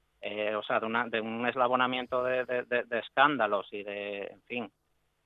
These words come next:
Luego, eh, a la hora de debatir sobre esto, eh, evidentemente las ideas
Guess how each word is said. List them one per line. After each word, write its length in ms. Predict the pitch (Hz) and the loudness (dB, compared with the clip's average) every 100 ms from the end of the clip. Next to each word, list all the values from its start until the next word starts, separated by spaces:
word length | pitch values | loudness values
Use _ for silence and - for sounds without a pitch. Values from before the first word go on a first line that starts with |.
| _ | _
Luego, 520 | 123 131 151 165 175 | 6 10 12 10 8
eh, 440 | 131 120 117 117 117 | 6 6 6 6 6
a 100 | 117 | 8
la 100 | 117 | 8
hora 140 | 135 | 8
de 100 | 147 | 8
debatir 380 | 156 156 156 156 | 8 6 6 2
sobre 320 | 160 147 147 | 2 4 4
esto, 480 | 156 - 175 165 123 | 4 4 4 6 4
eh, 340 | 117 117 113 | 2 0 0
evidentemente 680 | 117 110 123 127 139 147 160 | 0 0 0 2 2 2 2
las 240 | 143 120 - | 6 6 4
ideas 420 | 113 110 131 143 | -2 2 6 8